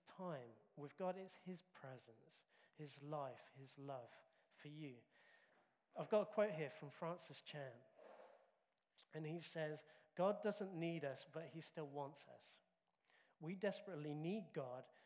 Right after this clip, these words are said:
but don't really want him most of the time. He treasures us, and he anticipates our departure from this earth to be with him. And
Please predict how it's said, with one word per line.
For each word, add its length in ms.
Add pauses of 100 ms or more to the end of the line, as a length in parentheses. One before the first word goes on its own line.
(180)
but 120
don't 280
really 380
want 260
him 240
most 280
of 60
the 80
time. 320 (400)
He 160
treasures 640 (220)
us, 300 (360)
and 120
he 200 (120)
anticipates 1040
our 120
departure 560
from 220
this 280
earth 280 (360)
to 80
be 180
with 300
him. 200 (420)
And 160